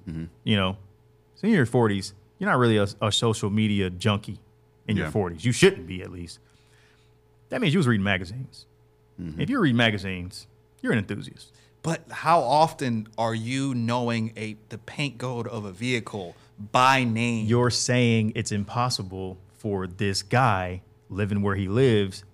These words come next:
Speaker 2: to be a fan of something that's on the other side of the planet.
Speaker 1: I think, I think this, based on what you said, I think guy was a true fan.
Speaker 2: I think he was a true fan.
Speaker 3: Oh, I, I don't, I don't doubt.
Speaker 2: I don't think that makes it overrated, though.
Speaker 3: I don't doubt that he was a fan.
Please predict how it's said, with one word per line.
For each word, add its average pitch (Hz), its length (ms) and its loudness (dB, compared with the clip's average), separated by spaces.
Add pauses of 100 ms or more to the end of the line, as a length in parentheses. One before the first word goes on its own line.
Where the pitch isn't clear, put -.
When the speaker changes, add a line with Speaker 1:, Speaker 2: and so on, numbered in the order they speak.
(100)
Speaker 2:
to 95 200 -2
be 101 200 -2
a 90 80 -2
fan 107 560 2
of - 140 -8
something 104 280 0
that's 92 160 -4
on 90 80 -6
the 90 80 -8
other 92 160 -8
side 92 240 -6
of 87 60 -14
the - 60 -16
planet. 110 380 -2 (460)
Speaker 1:
I 120 60 2
think, 107 300 -4
I 104 80 -2
think 90 280 -8
this, 87 220 -12 (260)
based 151 200 -12
on 101 100 -2
what 101 160 -6
you 107 40 -8
said, 110 220 -6
I 90 60 -8
think 87 180 -8
guy 87 120 -6
was 85 100 -10
a 87 40 -14
true 92 200 -12
fan. 92 260 -12
Speaker 2:
I 107 80 0
think 139 120 2
he 127 40 6
was 117 100 4
a 110 40 0
true 123 120 2
fan. 127 260 0
Speaker 3:
Oh, 185 60 8
I, 185 240 8
I 151 80 2
don't, 214 180 0 (200)
I 160 100 -8
don't 185 220 -4
doubt. 175 360 0 (180)
Speaker 2:
I 110 80 2
don't 110 120 4
think 110 120 2
that 107 80 4
makes 107 160 4
it 101 40 -2
overrated, 107 440 0
though. - 180 -18 (120)
Speaker 3:
I 123 120 -6
don't 131 200 -4
doubt 135 220 -2
that 113 60 -6
he 113 100 -8
was 110 140 -8
a - 60 -16
fan. 190 340 -8